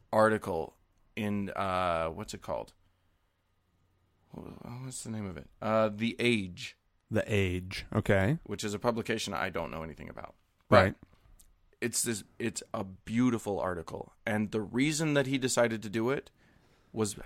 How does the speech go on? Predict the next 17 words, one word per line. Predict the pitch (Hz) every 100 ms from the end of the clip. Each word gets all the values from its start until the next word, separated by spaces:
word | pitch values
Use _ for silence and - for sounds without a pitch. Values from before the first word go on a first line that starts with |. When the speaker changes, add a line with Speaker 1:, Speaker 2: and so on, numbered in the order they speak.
| - 104
Speaker 1:
their | 98
treatment | - 107 101
of | 101
women. | 92 87 113 - _ _ _ _ _ _ _ -
Speaker 2:
Shut | - - 240 113
up. | 95 90 - -
Speaker 1:
He | - 117 117
said, | - 117 113 -
I | 110 113
mean, | 113 - 90
so | - 117
he | 113 117
goes | 123 120 -
through | 147
this | 127
whole | 131 135
thing, | 135 156 170 117